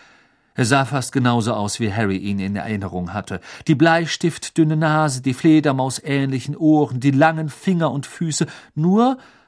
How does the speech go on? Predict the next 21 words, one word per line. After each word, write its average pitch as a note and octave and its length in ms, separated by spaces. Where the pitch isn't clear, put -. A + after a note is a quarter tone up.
war E3 280
er D3+ 100
diesmal D#3+ 400
ganz C3 300
anders A#2+ 420
angezogen. F2+ 840
Als D3+ 320
Dobby D#3 360
für C#3 160
die A#2+ 100
Malfoys A2+ 500
gearbeitet C3 640
hatte, C#3+ 180
hatte D3 140
er A2 140
immer D#3 200
denselben C#3 560
schmutzigen C#3 640
alten C3 400
Kissenüberzug A2 960
getragen. F#2 580